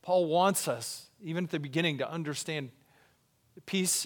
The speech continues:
is not just about a, a personal peace of mind, but it's also a wider part of being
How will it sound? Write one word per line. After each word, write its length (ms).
is 300
not 240
just 380
about 400
a, 200
a 80
personal 480
peace 360
of 100
mind, 640
but 260
it's 260
also 760
a 60
wider 800
part 360
of 120
being 300